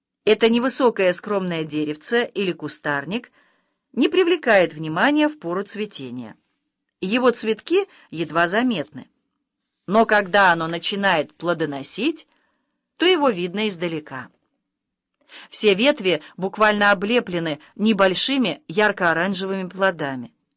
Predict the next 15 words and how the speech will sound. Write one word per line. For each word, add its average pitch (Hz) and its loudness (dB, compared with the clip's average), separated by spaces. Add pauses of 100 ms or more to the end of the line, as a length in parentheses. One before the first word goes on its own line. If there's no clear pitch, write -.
(680)
Становится 220 2
понятно, 196 2 (160)
откуда 208 2
появилось 202 0
название 170 0
облепиха. 147 -10 (800)
Плодоносят 208 2 (260)
не 226 2
все 214 2
растения. 143 -4 (920)
Дело 208 4
в - -4
том, 370 0
что - 0
облепиха 175 0